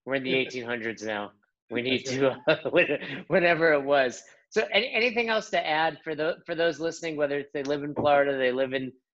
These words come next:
Speaker 1: you know, the, the, the United States, or even outside of it about this?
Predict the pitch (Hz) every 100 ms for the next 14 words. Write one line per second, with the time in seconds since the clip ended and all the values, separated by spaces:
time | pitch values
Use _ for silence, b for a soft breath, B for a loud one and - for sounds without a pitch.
0 | - 123 120 135 131 127 120 117 - 143
1 | 147 139 135 135 131 - 135 127 131 135
2 | 139 135 131 127 - 131 127 127 143 139
3 | 127 123 131 143 139 -